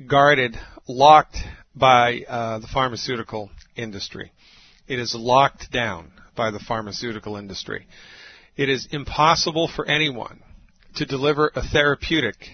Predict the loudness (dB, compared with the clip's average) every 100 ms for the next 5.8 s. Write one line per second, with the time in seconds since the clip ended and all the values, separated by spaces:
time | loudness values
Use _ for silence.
0 | -18 -8 -4 -4 -4 -6 -6 -6 -8 -4
1 | -4 -4 -10 -20 -20 -20 -20 -6 -2 -2
2 | 0 2 2 -2 -6 -6 -4 -4 -4 -2
3 | -2 -2 -6 -2 6 6 6 0 -2 -4
4 | -2 -2 -6 -18 -20 _ -20 _ _ 0
5 | 0 0 0 0 0 -4 -8